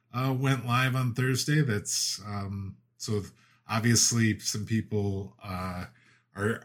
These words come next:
are thinking that's a, a pretty big impact. Uh, I love, I, I really like the change to Renew.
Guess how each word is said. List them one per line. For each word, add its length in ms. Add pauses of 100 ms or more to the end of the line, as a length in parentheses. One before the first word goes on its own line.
are 240 (180)
thinking 300
that's 240
a, 260
a 60
pretty 240
big 240
impact. 760 (500)
Uh, 340
I 160
love, 580 (120)
I, 340
I 80
really 400
like 300
the 80
change 420
to 80
Renew. 600